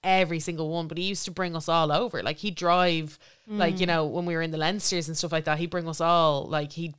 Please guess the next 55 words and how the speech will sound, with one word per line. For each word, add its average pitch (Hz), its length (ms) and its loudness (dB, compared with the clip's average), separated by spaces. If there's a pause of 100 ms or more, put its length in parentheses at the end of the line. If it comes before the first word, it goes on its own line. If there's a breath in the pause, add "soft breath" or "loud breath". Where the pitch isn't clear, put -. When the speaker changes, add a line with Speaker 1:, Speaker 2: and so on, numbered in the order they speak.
Speaker 1:
pack - 280 -2
the 233 100 -2
car 175 420 4 (280 soft breath)
full 190 240 0
of 175 120 0
the - 80 -6
team, 170 360 0
like, 156 220 0 (100)
as 160 160 0
many 170 240 2
as 175 80 0
he 196 100 -4
could - 140 -4
take, 160 440 2
and, 160 200 0
Speaker 2:
Yeah. 156 120 0
Speaker 1:
uh, 151 40 2
and 165 160 0
that 165 160 4
was 165 180 -2
every 180 300 0
single. 170 440 0 (300 loud breath)
'Cause - 100 -10
you 208 60 2
know 214 60 2
the 208 80 2
way 202 80 6
you'd 180 120 2
be 185 80 0
like, 165 140 2
"Who's 208 240 0
doing 185 220 2
lifts?" - 420 0
And 165 100 -4
it 170 40 -4
would 170 100 0
always 160 280 0
be, 165 120 -4
like, 147 160 -6
Ray. 139 220 -6 (420)
Do 196 80 2
you 196 60 8
know 190 100 8
what 196 40 6
I - 40 4
Speaker 2:
Yeah. 196 60 4
Speaker 1:
mean? 196 180 6
Like, 170 140 2
Ray's 160 220 2
always 151 280 -2
doing 151 160 -4
lifts. 147 160 -8
There 170 100 -2
was 160 160 -2
never, 170 640 4